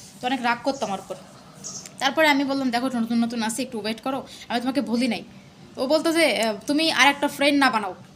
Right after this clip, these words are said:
আমি বলতাম, "দেখো, এখন বিয়ে হয়ে গেছে, এখন আরেকটা ফ্রেন্ড কেন বানাবে, এখন তো হাজব্যান্ডই সব।" ও বিশ্বাস করতো না, ও মনে করতো কি আমি অন্যান্য, ও একটু ক্রেজি ছিল, মনে করতো কি আমি অন্যান্য মানুষের সাথে ফ্রেন্ডশিপ করতেছি, এরকম মনে করতো। কিন্তু আসলে ব্যাপারটা এরকম না, কারণ আমার লাইফে আমি পড়াশোনা, হাজব্যান্ড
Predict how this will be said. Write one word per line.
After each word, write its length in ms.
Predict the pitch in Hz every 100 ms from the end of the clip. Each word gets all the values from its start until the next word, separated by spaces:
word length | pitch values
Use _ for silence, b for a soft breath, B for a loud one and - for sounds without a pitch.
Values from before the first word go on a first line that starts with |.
| - - -
আমি 120 | 262 277
বলতাম, 180 | 302
"দেখো, 180 | 285 330
এখন 160 | 320 359
বিয়ে 200 | 233 302
হয়ে 200 | 320 320
গেছে, 140 | 320
এখন 100 | 320
আরেকটা 240 | 294 277 294
ফ্রেন্ড 200 | 320 285
কেন 180 | 277
বানাবে, 300 | 311 277 226
এখন 160 | 220 262
তো 80 | 285
হাজব্যান্ডই 380 | 269 262 311 -
সব।" 180 | 226 180 - - - B B B B
ও 80 | 185
বিশ্বাস 260 | - 294
করতো 240 | - 294 226
না, 60 | 220
ও 100 | 294
মনে 160 | 330
করতো 240 | 339 349 339
কি 80 | 302
আমি 120 | 277
অন্যান্য, 580 | 277 277 269 269 - -
ও 60 | 277
একটু 140 | 311
ক্রেজি 260 | - 294 269
ছিল, 220 | 277 190 - B B B -
মনে 120 | 277
করতো 240 | 311 311
কি 80 | 311
আমি 100 | 302
অন্যান্য 340 | 285 277 277 269
মানুষের 240 | 262 -
সাথে 140 | 285
ফ্রেন্ডশিপ 320 | 285 254 240 233
করতেছি, 320 | 226 - 247
এরকম 200 | 254 247
মনে 160 | 233
করতো। 240 | 226 208 226
কিন্তু 220 | 294 302
আসলে 260 | 294 294 294
ব্যাপারটা 340 | 262 285 302
এরকম 240 | 302 302
না, 160 | 269 233
কারণ 180 | 247 233
আমার 200 | 247 277
লাইফে 300 | 262 277 285
আমি 100 | 269
পড়াশোনা, 400 | 240 254 254 269
হাজব্যান্ড 400 | 254 233 233 262